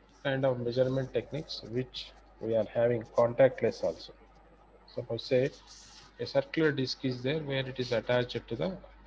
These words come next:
rotating shaft over here. So in one direction, if it is rotating, at that moment, in order to measure the speed of this disc, we have kept a reflective strip, right? So that reflective strip,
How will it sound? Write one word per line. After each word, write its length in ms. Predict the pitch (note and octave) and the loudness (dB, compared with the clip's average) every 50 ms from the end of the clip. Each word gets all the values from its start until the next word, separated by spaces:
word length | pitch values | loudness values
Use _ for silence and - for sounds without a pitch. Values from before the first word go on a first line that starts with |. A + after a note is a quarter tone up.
| B2+ | -10
rotating 480 | A#2+ A2+ - - - A#2+ G#2+ A#2+ A2+ G#2 | -8 -8 -6 -4 -6 -4 -4 -4 -8 -6
shaft 400 | - - A2 G#2 G2 - - - | -8 -6 -6 -6 -6 -8 -8 -8
over 180 | G2 F#2 F#2 F#2 F#2+ | -8 -6 -8 -10 -8
here. 240 | G2+ A#2 D3 F#3 - - - - - - - - - - - - - | -4 -4 -4 -4 -4 -10 -20 -20 -20 -20 -20 -20 -20 -20 -20 -18 -8
So 100 | B2 A#2+ | -6 -4
in 180 | B2 B2+ B2 B2 | -4 -2 -2 0
one 200 | B2+ B2+ B2+ B2 | 0 0 2 4
direction, 480 | B2+ B2 B2 B2+ B2 B2 - C#3 C#3 C3+ | 4 4 4 4 2 0 -2 -4 -4 -6
if 160 | A#2 - - | -6 -8 -8
it 80 | A#2 B2+ | -2 -2
is 180 | B2 A#2 - - | -2 -2 -2 -4
rotating, 500 | A2 G#2 - - G#2+ G2+ G2+ D3 F3+ G#3+ - - - - - - - - - - - | -4 -4 -2 -2 -2 -2 0 -2 -4 -4 -6 -12 -20 -20 -20 -20 -20 -20 -20 -6 -4
at 120 | C#3 C3 C3+ | -4 0 2
that 180 | C#3+ C#3 C#3+ | 0 0 0
moment, 360 | C#3 C#3 C3+ A#2+ A2+ A#2+ C#3 D3 - - - - - - _ - - _ - - - - | -4 -6 -4 -2 -2 -4 -4 -8 -18 -20 -20 -20 -20 -20 _ -20 -20 _ -20 -20 -14 -8
in 80 | B2 C3 | -2 0
order 300 | C#3 C#3+ D3 D3 D3+ D3 | 0 2 2 2 2 0
to 200 | D3 - D3+ C#3+ | 2 0 -2 0
measure 420 | D3 D3 C#3 C3+ B2+ A#2+ B2+ C3 C3 | 0 -2 -2 -2 -2 2 2 0 0
the 160 | C3 C#3 C3 | 2 -2 -4
speed 400 | - - - - C#3 C#3 C3+ C3+ | -4 -4 -4 -2 -2 0 2 2
of 220 | C3 B2+ B2 A#2+ | 2 0 0 -2
this 160 | A#2 A#2 A2 - | -6 -6 -8 -8
disc, 340 | - - D3 D#3+ - - - - - A2 | -6 -6 -4 -4 -4 -6 -8 -14 -14 -6
we 120 | A#2+ B2 A#2+ | -2 0 2
have 200 | A#2+ A#2 A2+ - | 2 0 0 0
kept 300 | - C#3 C3 - - A2+ | 0 0 0 0 0 0
a 120 | A2+ A2 | 0 0
reflective 560 | G#2+ A2 - - - C3+ B2 - - A#2+ A2 | 0 -4 -8 -4 -4 -4 -4 -4 -6 -10 -10
strip, 360 | - - - - - - D3+ - - - - - - - - - - _ - - - - - - | -10 -10 -14 -16 -8 -8 -8 -8 -8 -20 -20 -20 -20 -20 -20 -20 -20 _ -20 -20 -20 -20 -14 -10
right? 140 | - F3+ F#3 - - - - - - - - - - - | -10 -10 -10 -14 -20 -20 -20 -20 -20 -20 -20 -20 -20 -16
So 120 | - C3+ B2 | -8 -8 -4
that 220 | B2+ B2+ B2 - | -4 -4 -4 -4
reflective 500 | C#3 C3 - - E3 D#3 - - D#3+ D3 | -4 -4 -2 -6 -6 -6 -4 -4 -4 -4
strip, 280 | - - - D3+ D3 | -4 -2 0 0 0